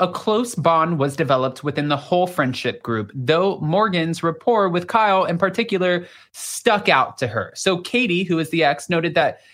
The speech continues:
she hasn't spoken to or met Kyle, and she's actually shocked by the reports of Kyle and Mauricio's separation, but she claimed Morgan gave her a ring throughout their relationship, and she said,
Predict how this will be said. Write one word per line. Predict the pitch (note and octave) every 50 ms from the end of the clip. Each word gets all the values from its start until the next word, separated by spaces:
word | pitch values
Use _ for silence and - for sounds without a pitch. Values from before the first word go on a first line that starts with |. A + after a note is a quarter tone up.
| _ _
she | - - A#3
hasn't | A3+ B3 B3 B3+ C4 B3 A#3+
spoken | - - - F3 F3+ F3 G#3+ G#3 G3
to | - A3+ A3 G#3
or | E3+ - D#3 D3
met | C#3 C3+ C3 B2+ - -
Kyle, | - F3+ F3 F3+ G3 G3+ G#3+ G#3+ - _ _ _ -
and | D#3+ E3+ E3+
she's | G#3 G3+ E3
actually | F#3+ G3 G3 - - G#3+ G#3+ G#3+ G#3 F#3+ C#3+ -
shocked | - - - F3 D3+ E3 E3 -
by | - E3+
the | E3 D#3+
reports | D#3 C#3+ C#3 - D3 C3+ C#3+ E3 E3 -
of | D3+ C3 -
Kyle | - - C#3+ C#3 C#3
and | D3 C#3+ C#3
Mauricio's | C3 C3 C#3 C#3 D3 C#3 C#3
separation, | - C#3 - C3 B2 A#2+ B2 B2+ - F#3+ F#3 F#3+ F3 F3+
but | - F3+ -
she | - - G#3+ G3
claimed | - - - B3+ B3 A#3 G#3+ G3 F#3+ F#3+ F3+ - _ _ _ _ _ -
Morgan | D#3 E3 F#3+ G#3+ A#3 G3+ A#3+ A3+ A3 G3 D3+
gave | C#3 D#3+ F3+ F#3 F3 -
her | F#3+ E3+ D#3
a | D3
ring | C3+ C#3+ F#3 F#3 E3 D3+ C#3+ D3 E3 E3+ - _ _ _ _ _ -
throughout | - G3 G#3+ A#3 B3 A#3+
their | A3
relationship, | G#3 G3+ F3+ D#3+ C3+ C3 C3 - D3 C3+ C3 - B2+ A#2+ A#2+ C#3+ - - - _ _ _ _ _ _ _ _ _ -
and | F#3+ A3 A3+ A3+ A3+ A3+ A3 G#3 F3 - - - _ _ -
she | - - - B3 B3+ C4
said, | B3+ - G3 F#3 F#3+ F#3 -